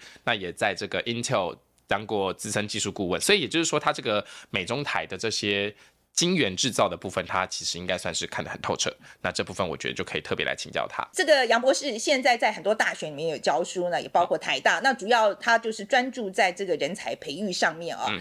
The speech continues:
Speaker 1: 尤其是半导体相关人才。
Speaker 2: 对，然后来的时候，其实我们也想要跟他谈一个，另外一个我最想谈的，就是台积电的这个企业文化的部分，就是为什么老是有说什么十万青-，
Speaker 1: 嗯。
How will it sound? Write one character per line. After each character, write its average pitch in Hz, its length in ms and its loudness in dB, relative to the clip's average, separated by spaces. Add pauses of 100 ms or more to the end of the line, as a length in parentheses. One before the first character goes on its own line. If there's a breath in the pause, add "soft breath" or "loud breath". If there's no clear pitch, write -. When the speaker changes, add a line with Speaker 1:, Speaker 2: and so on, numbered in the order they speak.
Speaker 1:
尤 117 80 2
其 120 100 0
是 117 80 -4
半 120 160 2
导 98 140 -4
体 90 140 -12
相 95 120 -6
关 92 160 -4
人 85 120 -8
才。 - 80 -14
Speaker 2:
对， - 260 4
然 349 100 -4
后 403 240 8 (360)
来 214 180 4
的 285 120 4
时 311 120 -2
候， 302 160 8
其 247 200 -4
实 233 160 -4
我 190 160 6
们 170 360 0
也 180 200 4
想 185 320 0
要 185 120 2
跟 220 160 4
他 233 140 2
谈 160 260 -6
一 208 60 -10
个， - 140 4
另 269 180 2
外 240 140 4
一 175 40 -2
个 175 120 -4
我 160 80 -2
最 269 200 0
想 135 220 -8
谈 139 240 -6
的， 156 100 0
就 - 140 -2
是 214 100 -2
台 165 200 -4
积 180 160 -8
电 202 180 -2
的 147 80 -10
这 196 80 -2
个 170 100 0
企 208 300 -2
业 185 100 4
文 151 220 -4
化 165 160 2
的 139 80 -2
部 143 180 -10
分， 127 320 -4
就 - 120 -2
是 202 260 -2
为 262 100 4
什 226 140 -8
么 135 180 -2 (220)
老 127 160 -2
是 208 220 -8
有 139 180 -2
说 175 260 0
什 170 160 -10
么 110 240 -4
十 175 220 -4
万 170 260 2
青-， 180 200 -8
Speaker 1:
嗯。 - 40 -14